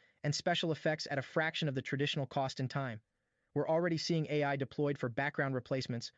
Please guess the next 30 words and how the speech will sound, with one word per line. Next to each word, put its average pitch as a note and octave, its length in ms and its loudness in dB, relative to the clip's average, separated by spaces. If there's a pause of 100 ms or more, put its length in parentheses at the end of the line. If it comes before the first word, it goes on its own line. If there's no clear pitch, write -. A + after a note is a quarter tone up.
(220)
wire D3 320 0
removal, C#3 460 -2 (320)
and C#3+ 120 -2
other D#3+ 220 0
post-production C#3+ 640 -2
cleanup C3+ 340 -4
tasks. - 440 -10 (600)
Speaking A3+ 380 0
of E3 100 -2
post-production, C3+ 640 0 (400)
A F#3 120 4
I F3 180 2
is D3+ 120 0
also E3 280 0
being D3+ 200 0
explored C#3 420 -4
for C3 100 -6
trailer C#3 380 -2
creation, A#2 480 -6 (340)
color E3 260 2
grading, B2+ 360 -2 (280)
sound D#3+ 340 0
design, C3 400 -4 (340)
and D3+ 120 0
even F3+ 240 2
A D#3 160 2
I D3+ 120 2
composed C#3 440 -2
film C3+ 200 -4
scores. A2+ 400 -8